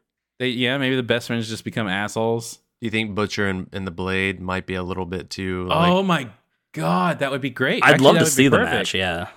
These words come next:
Speaker 1: Yeah, they're not as, like, edgelord as House of Black, and they're not as, like, uh, they're not gonna overshadow them because they're still kinda up and coming too.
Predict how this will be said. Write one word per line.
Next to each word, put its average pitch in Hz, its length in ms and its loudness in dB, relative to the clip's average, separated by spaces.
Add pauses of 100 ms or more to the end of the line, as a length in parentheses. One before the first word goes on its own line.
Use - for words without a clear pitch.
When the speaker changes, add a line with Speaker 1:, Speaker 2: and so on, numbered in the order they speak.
(140)
Speaker 1:
Yeah, 165 140 2
they're 143 140 2
not 147 260 2
as, 160 160 -2
like, 151 420 0 (440)
edgelord 139 580 2
as 123 380 -2 (400)
House 139 300 4
of 117 140 0
Black, 123 500 0
and 117 200 0
they're 113 120 2
not 131 300 2
as, 131 180 -2
like, 120 300 -2
uh, 101 460 0 (340)
they're 127 180 -2
not 151 120 0
gonna 156 160 0
overshadow 131 600 0
them 139 180 -2
because 110 340 -4
they're 110 180 0
still 123 220 -2
kinda 120 240 -2
up 120 180 -2
and 120 100 -4
coming 123 280 -2
too. 113 260 -4